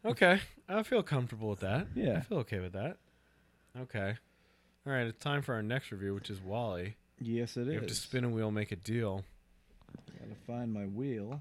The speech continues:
Speaker 2: There's the wheel.
Speaker 1: Spin a wheel, make a deal.
Speaker 2: And spin it.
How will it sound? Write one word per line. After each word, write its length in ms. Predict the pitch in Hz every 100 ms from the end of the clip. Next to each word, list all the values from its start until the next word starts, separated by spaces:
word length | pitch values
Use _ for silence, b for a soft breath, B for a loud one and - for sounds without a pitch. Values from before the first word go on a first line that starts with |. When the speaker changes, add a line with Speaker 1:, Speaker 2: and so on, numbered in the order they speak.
| -
Speaker 2:
There's 280 | 110 107 107
the 120 | -
wheel. 440 | 107 107 110 117 123
Speaker 1:
Spin 280 | - 110 147
a 40 |
wheel, 380 | 151 107 98 101 95
make 200 | 90 98
a 60 | 107
deal. 380 | 104 95 87 92 _ _ _ _ _ _ _ _ _ - - B B B B B B _ _
Speaker 2:
And 440 | 107 107 113 113 110
spin 360 | - - 135 135
it. 180 | 104